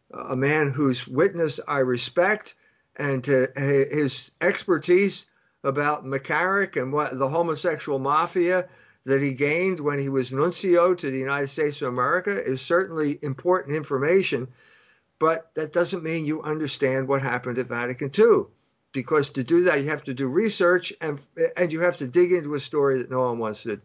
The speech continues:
wants to tell, because no one wants to tell the story,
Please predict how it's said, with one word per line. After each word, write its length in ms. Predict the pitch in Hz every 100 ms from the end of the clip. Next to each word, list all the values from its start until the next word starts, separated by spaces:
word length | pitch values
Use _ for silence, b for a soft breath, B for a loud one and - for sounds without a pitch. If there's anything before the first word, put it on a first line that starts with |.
| -
wants 260 | 123 113
to 80 | 113
tell, 400 | 101 123 95 - B B B B B B -
because 360 | 135 139 135
no 160 | 131 143
one 280 | 143 143 120
wants 240 | 123 123
to 80 | 131
tell 240 | - 120
the 100 | 127
story, 520 | 123 - 110 110 127